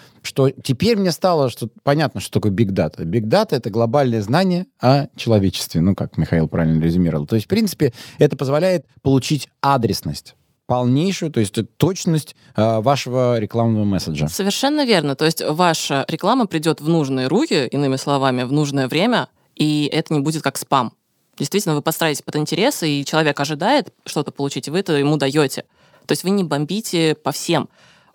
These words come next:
Speaker 2: Есть ошибка у предпринимателей, когда они думают: "Так, у меня есть бюджет, мне нужно побольше охват, запущу-ка я баннерку, вот я всех охвачу, кто-нибудь ко мне да придёт". Нет, лучше подходить к этому грамотно. Вам лучше достучаться до вашей целевой аудитории – и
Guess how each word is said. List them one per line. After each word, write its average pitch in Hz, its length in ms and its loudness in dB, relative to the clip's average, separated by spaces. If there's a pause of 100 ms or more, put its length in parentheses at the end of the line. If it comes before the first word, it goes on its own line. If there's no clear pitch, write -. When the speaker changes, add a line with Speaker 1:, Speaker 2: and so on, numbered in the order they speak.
(140)
Speaker 2:
Есть 160 260 0
ошибка 160 360 -2
у - 20 -2
предпринимателей, 165 600 0
когда 147 240 0
они 151 140 2
думают: 143 240 0
"Так, 156 180 0
у 160 40 -2
меня 151 60 2
есть 151 120 -4
бюджет, 190 280 -2
мне 202 80 2
нужно 156 180 2
побольше 170 420 2
охват, 247 280 0
запущу-ка 196 400 -4
я 156 60 0
баннерку, 156 480 0
вот - 80 -8
я 196 80 -2
всех 151 200 -4
охвачу, 240 380 -2 (340)
кто-нибудь - 340 0
ко 170 100 -4
мне 214 120 2
да 202 100 0
придёт". 175 340 0 (340)
Нет, 185 300 2
лучше 220 300 0
подходить 180 440 -10
к - 60 -8
этому 151 260 -6
грамотно. 147 580 -2
Вам 180 240 2
лучше 170 480 -6
достучаться 151 500 -6
до 156 60 0
вашей 156 240 0
целевой 143 280 -2
аудитории – 190 500 0 (580)
и 147 1000 -2